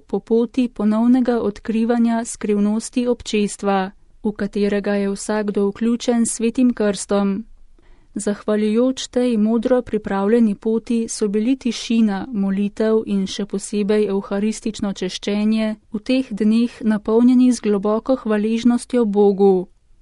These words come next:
In sicer za njegovo veliko ljubezen, ki nam jo je podaril in s katero nas je povezal s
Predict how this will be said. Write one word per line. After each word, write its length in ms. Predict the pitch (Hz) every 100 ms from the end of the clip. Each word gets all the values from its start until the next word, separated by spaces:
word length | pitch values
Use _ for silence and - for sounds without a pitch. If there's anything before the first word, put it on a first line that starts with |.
| _ _ -
In 180 | 214 202
sicer 540 | 190 - 202 226 226 214
za 120 | 196
njegovo 520 | 196 196 202 226 240
veliko 460 | 214 208 240 - 254
ljubezen, 720 | 226 196 208 208 185 185 180 -
ki 160 | -
nam 240 | 185 185 190
jo 120 | 190
je 160 | 190 190
podaril 680 | 196 185 196 202 220 220
in 160 | 220 208
s 100 | 202
katero 460 | - 208 226 240 254
nas 240 | 220 -
je 80 | 202
povezal 600 | 208 202 208 220 226 226
s 100 | -